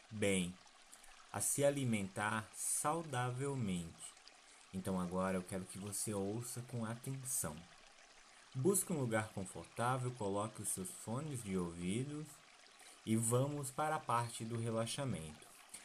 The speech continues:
Se você já é ouvido, você já ouve o meu podcast,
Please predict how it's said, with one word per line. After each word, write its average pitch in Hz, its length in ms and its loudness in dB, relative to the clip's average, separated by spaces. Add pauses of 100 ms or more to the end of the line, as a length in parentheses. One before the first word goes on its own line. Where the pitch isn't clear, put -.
(120)
Se - 140 -2
você 185 340 2
já 110 300 4
é 107 220 4 (640)
ouvido, 95 520 2 (360)
você 117 200 0
já 98 220 2
ouve 107 340 4
o 92 60 6
meu 90 140 4
podcast, 92 800 2